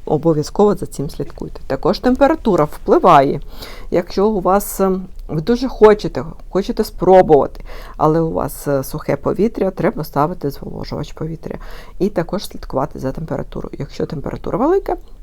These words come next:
то, можливо, вона буде швидше висихати. Якщо ні, то вона не буде швидко поглинати вологу. Тому що, коли камелії квітнуть, ось вона вся така в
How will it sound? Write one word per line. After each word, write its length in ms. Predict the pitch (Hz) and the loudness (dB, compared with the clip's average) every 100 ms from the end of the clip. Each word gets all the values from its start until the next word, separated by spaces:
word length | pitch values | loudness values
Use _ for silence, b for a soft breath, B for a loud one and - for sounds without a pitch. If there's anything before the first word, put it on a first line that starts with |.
| - | 0
то, 140 | 480 | 4
можливо, 400 | 190 123 160 247 | 4 2 2 2
вона 260 | 151 135 208 | 0 -2 -2
буде 260 | 190 - | -2 -2
швидше 400 | 196 143 160 - | -2 -2 -2 -4
висихати. 600 | 135 151 151 - - - 160 | -6 -8 -8 -2 -2 -2 -2
Якщо 320 | 185 - 240 | -4 2 6
ні, 200 | 294 480 B B B - | 6 4 B B B 0
то 140 | 220 | 2
вона 280 | 294 170 190 | 2 0 2
не 120 | 262 | 0
буде 380 | 254 208 202 220 | 0 0 0 0
швидко 480 | - - 170 - - | -4 -4 -2 -2 -6
поглинати 560 | 139 143 143 151 208 170 | -6 -4 -2 -2 -4 0
вологу. 520 | 214 254 214 147 135 B B B B | 4 6 6 4 -4 B B B B
Тому 340 | - 214 226 226 | 0 2 4 0
що, 360 | - - 175 - - - - | -2 4 4 4 -4 -18 0
коли 380 | 175 180 208 220 | 6 8 8 6
камелії 540 | 220 202 185 175 165 - | 4 2 2 0 -2 -6
квітнуть, 560 | 160 180 165 - 139 - | -6 -2 -2 -2 -6 -6
ось 160 | 151 | -4
вона 180 | 147 165 | -2 -2
вся 300 | 180 - 180 | -2 0 0
така 340 | 180 170 175 | 0 -2 0
в 40 | 180 | 0